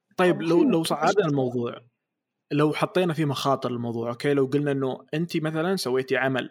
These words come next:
Speaker 1: عربي، أوكي، نقول
Speaker 2: مهم.
Speaker 1: أنمي مثلًا عربي، وأنت عندك متابعين وعندك جمهور،
Speaker 2: مم.
Speaker 1: و-، وشفتي العمل وما أعجبك لأي سبب إن كان،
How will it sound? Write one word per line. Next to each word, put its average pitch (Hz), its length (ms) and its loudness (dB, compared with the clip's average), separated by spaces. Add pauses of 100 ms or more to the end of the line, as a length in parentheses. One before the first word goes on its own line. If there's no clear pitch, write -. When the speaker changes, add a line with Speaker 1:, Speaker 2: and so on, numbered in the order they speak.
(180)
Speaker 1:
عربي، 127 560 -2
أوكي، 143 380 -6 (160)
نقول 123 460 -6
Speaker 2:
مهم. 123 140 -14 (180)
Speaker 1:
أنمي 131 440 -4
مثلًا 123 400 -4
عربي، 120 240 -6 (760)
وأنت 156 280 0
عندك 147 320 0
متابعين 139 500 0
وعندك 127 260 -6
جمهور، 131 500 -2 (480)
Speaker 2:
مم. 208 240 -14
Speaker 1:
و-، 131 600 -4
وشفتي 170 320 -4
العمل 165 420 0 (120)
وما 151 380 -2
أعجبك 143 360 -2
لأي 156 220 -6
سبب 147 240 -2
إن 139 100 -4
كان، 165 460 -2